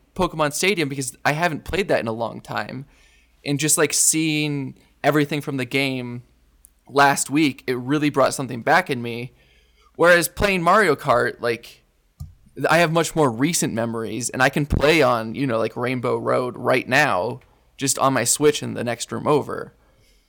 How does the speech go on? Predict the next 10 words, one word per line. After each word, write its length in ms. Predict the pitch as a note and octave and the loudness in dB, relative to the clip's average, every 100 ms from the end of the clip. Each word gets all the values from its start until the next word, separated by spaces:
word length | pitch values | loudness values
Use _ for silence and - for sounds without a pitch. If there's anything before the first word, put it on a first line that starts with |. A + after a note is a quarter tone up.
| _ - | _ 2
So 300 | F3+ F3 D3+ | 6 8 8
it 160 | F3+ | 4
really 320 | F#3 G#3+ G3+ | 6 6 8
is 180 | G3 E3+ | 6 4
about 340 | D#3+ D#3 D3+ D3 | 4 6 6 4
a 40 | |
question 420 | - G3 F#3 F3+ | 4 4 4 2
of 100 | D3+ | 0
what 280 | B2+ D3+ - | 4 4 6
this 260 | C#3 C3+ | 4 4